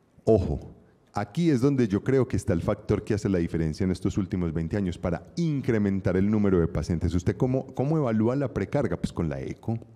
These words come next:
Es la mejor forma de usted evaluar la precarga y, la,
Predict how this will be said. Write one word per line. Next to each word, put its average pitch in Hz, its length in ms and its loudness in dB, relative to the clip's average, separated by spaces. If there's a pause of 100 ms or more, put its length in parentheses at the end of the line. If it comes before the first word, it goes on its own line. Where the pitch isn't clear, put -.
(520)
Es - 300 -12
la 104 160 -2
mejor 92 340 0
forma 110 380 0
de 92 60 -2
usted 87 220 -4
evaluar 98 280 0
la 104 140 0
precarga 98 420 -2
y, - 20 2
la, 85 140 0